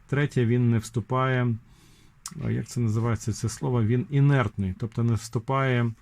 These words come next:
а, в хімічні речовини з іншими,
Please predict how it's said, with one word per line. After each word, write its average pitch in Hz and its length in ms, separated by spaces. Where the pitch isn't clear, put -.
а, 107 200
в 101 60
хімічні 123 560
речовини 117 840
з 107 580
іншими, 117 760